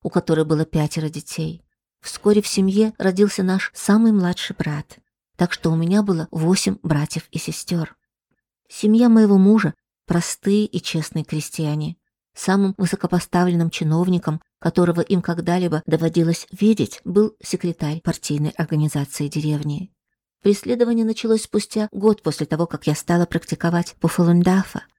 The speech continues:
По телевидению постоянно распространяли клевету и ложные обвинения, направленные на очернение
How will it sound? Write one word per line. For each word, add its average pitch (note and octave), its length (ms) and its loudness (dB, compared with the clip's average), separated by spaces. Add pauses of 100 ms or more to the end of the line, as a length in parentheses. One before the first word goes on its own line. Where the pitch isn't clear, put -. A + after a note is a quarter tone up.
(280)
По E3+ 80 0
телевидению F3 580 2
постоянно F3+ 540 2
распространяли E3+ 680 -2
клевету F3 560 -2 (220)
и E3+ 80 0
ложные D#3+ 380 2
обвинения, E3+ 720 0 (200)
направленные F3 880 0
на E3+ 200 0
очернение E3 840 0